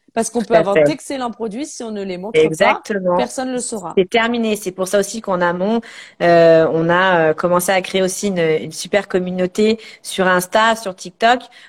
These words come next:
Speaker 2: pour, euh, déjà un petit peu, euh, essayer de changer les mentalités des
Speaker 1: Mhm.
Speaker 2: ados et des parents, pour que quand, euh, les produits Skin Tips vont être commercialisés, qu'on puisse déjà leur faire tester et, euh, euh, et, euh, et montrer un petit peu, euh,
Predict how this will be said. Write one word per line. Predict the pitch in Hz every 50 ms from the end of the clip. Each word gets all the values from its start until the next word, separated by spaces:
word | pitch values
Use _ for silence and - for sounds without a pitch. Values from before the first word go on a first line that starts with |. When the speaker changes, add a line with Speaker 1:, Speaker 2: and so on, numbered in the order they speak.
| _ _ _
Speaker 2:
pour, | - 208 208 196 185
euh, | 175 170 170 170
déjà | 170 180 180 175 220 233
un | 226 208
petit | 208 - - 185
peu, | 180 - 220 226 233 226 214
euh, | 190 180 175 170 165 160 160
essayer | 160 180 - - 196 196 202 220
de | 214
changer | - - 202 196 196 220 220
les | 208 190
mentalités | 180 180 196 - - 262 233 214 202 - - 214 214 220 220 - - - - - - -
des | 185 202 220
Speaker 1:
Mhm. | 208 220
Speaker 2:
ados | 208 196 - 220 226 220
et | 208 202
des | 190 202
parents, | 196 202 190 185 180 202 233 294 339 -
pour | - 196 -
que | - - 170 160 160 160
quand, | 156 - 214 220 220 -
euh, | 196 180 170 165
les | 170 170 170
produits | - - 202 196 180 196 208 202
Skin | - - 202 190
Tips | 185 - 208 190 175 170
vont | 170 165
être | 190 190 - -
commercialisés, | - 165 165 165 - - 160 160 156 156 165 208 269 320 - - - - - _ -
qu'on | - 170 165
puisse | - 214 220 202 175
déjà | 165 180 208 202 196 220 220 233
leur | 226 202 180 180 -
faire | - 190 190
tester | - - 180 - - - 202 214 226 226 214 185 165
et, | 165 160
euh, | 156 147 147 _ _ - - - _ _ _ _ - -
euh, | 160 160 156 156 151 147 -
et, | 139 151 147 151 147
euh, | 143 143 135 -
et | 147 151
montrer | 156 160 165 - - 190
un | 170 165
petit | 156 - - 160
peu, | - - 190
euh, | 196 185 165 156 151 151 143